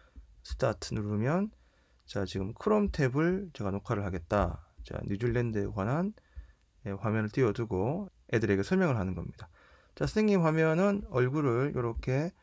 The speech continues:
위치를 조정할 수 있고요. 아니면 이렇게 끌 수도 있습니다. 네, 그래서 피피티 화면을 띄워두고 설명을 할 수도 있겠죠. 자, 끝나고 나면 스탑 레코딩을 누르는데 십 분 동안 촬영을 할 수 있습니다.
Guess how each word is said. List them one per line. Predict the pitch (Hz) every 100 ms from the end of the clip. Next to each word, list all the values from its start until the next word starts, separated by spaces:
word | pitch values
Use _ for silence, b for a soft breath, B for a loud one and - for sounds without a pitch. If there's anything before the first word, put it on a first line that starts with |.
| B B B B B _ _ -
위치를 | 139 - 170 139
조정할 | - 131 120 123
수 | -
있고요. | 117 - 117 113
아니면 | 120 131 110
이렇게 | 135 107
끌 | - 196
수도 | 180 104
있습니다. | - 104 92 87 147 - b b -
네, |
그래서 | 123 143 147
피피티 | 220 240 226
화면을 | 185 151 151 151
띄워두고 | 143 190 165 135
설명을 | 127 151 139
할 | 127
수도 | 131 107
있겠죠. | 85 120 - 95 95 139 - B B B
자, | -
끝나고 | - 156 160 143
나면 | 139 131 147 180 208 220
스탑 | - - 156 -
레코딩을 | 101 - 101 98 90 87 -
누르는데 | 101 101 98 120 104 - b b b -
십 | 208
분 | - 208
동안 | 160 113 92 113 139 - -
촬영을 | 131 123
할 | 107
수 | 87
있습니다. | - - - -